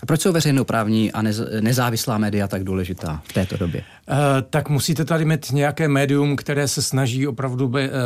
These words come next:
Speaker 2: eh, být objektivní, eh, a které, eh, nejsou spoplatněny vlastně tou, tou politikou. Vemte si, že kdyby, eh, kdyby, eh, pozítří, eh,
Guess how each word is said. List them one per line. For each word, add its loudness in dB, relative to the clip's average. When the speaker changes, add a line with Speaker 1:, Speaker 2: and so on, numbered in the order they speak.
Speaker 2:
eh, 0
být -2
objektivní, 0
eh, -8
a -8
které, 0
eh, -2
nejsou 0
spoplatněny -2
vlastně -2
tou, 0
tou -2
politikou. -4
Vemte -2
si, -2
že -2
kdyby, 0
eh, -4
kdyby, 0
eh, -6
pozítří, -2
eh, -4